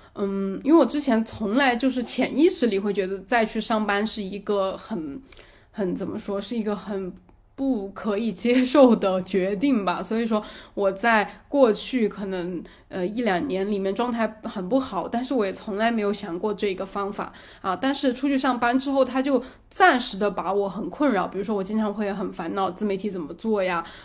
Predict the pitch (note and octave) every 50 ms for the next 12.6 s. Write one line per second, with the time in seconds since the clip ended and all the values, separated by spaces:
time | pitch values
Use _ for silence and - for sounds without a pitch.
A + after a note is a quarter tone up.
0 | - - F3+ F3+ F3+ F3+ F3+ A3+ A#3+ A#3 G#3 G3 G3 F#3+ G3 G3+ F3 - - -
1 | G3+ G3+ G#3 G3+ G3 F#3 - G#3 G#3+ G3+ G#3 A3 A#3 A#3 A3 G#3+ A3 G#3 G3+ G3+
2 | G3 F#3+ G3+ F#3+ F#3+ G3 G#3 F3+ F3+ - G#3+ G3+ F#3 F#3+ F3+ F3+ F#3 F#3+ - G#3
3 | G#3 G3+ G3 G3 G#3 B3+ D#4 D#4+ D4 C4 A#3 G#3+ G#3 G#3 A#3+ A#3+ B3 A#3+ E4 D#4+
4 | C4+ - C#4 C4 C4+ - - - - - - - - G4 G4 D#4+ G#3+ G3+ F3+ -
5 | C#4+ C4 G#3+ G3+ - A#3 A#3 A3+ - B3+ A3 A3 B3+ F4+ F#4+ D4 A#3 - - A3
6 | A3 F#3+ - - - - _ A#3 G3 A3+ - - F4+ F#4 C#4 A3 - - - A3
7 | - - D#4+ E4+ C4+ - G3 - - G3 D#3+ D#3 - - - - - - - -
8 | C4+ C4+ B3+ C4 D4+ C#4 C4 B3+ B3+ C4 C4 B3 B3 B3 A#3 G#3+ A3+ C4 C4 A3
9 | - G#3 G#3 F#3+ - - - - - G3 G3 G3 F#3+ F#3 F#3 G3 G#3+ A#3 A#3 B3
10 | B3+ - C4+ B3+ G#3 G#3 - - - G#3 G#3+ - - - - G#3+ F3+ - - -
11 | - C4+ B3 G#3+ F3+ - A3 G#3 G#3+ G#3 G3 F3+ F3+ G3 G3+ G3 F#3+ F#3+ F#3+ F#3
12 | G3+ F#3+ A3 G3+ F3+ F3+ G3+ F3 F#3 G3 F3